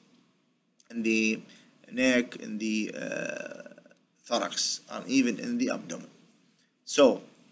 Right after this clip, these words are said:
this tough fibrous tissue, which is the carotid sheath, is, uh, very much thinner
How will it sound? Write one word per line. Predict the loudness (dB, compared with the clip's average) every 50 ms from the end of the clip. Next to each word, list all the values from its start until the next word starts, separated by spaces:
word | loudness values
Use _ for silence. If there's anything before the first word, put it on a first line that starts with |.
| _ _ _ _ _ _ _ _ _ _ -20
this | -18 8 8 10 10 10 6
tough | 6 6 6 6
fibrous | 6 8 8 10 10 8 8 4 2 2
tissue, | 2 2 4 4 4 4 4 4 4 2 0 -6 -16 -20 -20 _ _ _ _ _ _ _ _ _ _ _ _
which | _ 2
is | 2 4
the | 4 2
carotid | 4 6 8 8 8 8 6 2
sheath, | 4 6 8 8 8 8 6 2 -6 -14 -20 -20 -20 -20 -20 _ _ _ -20 -20 -20 _
is, | -16 -14 -12 -8 -6 0 4
uh, | 4 6 6 6 6 4 0 -4 -12 -18 -18
very | -12 0 6 8 8 10 10
much | 8 8 8 6 4
thinner | 6 6 8 8 8 8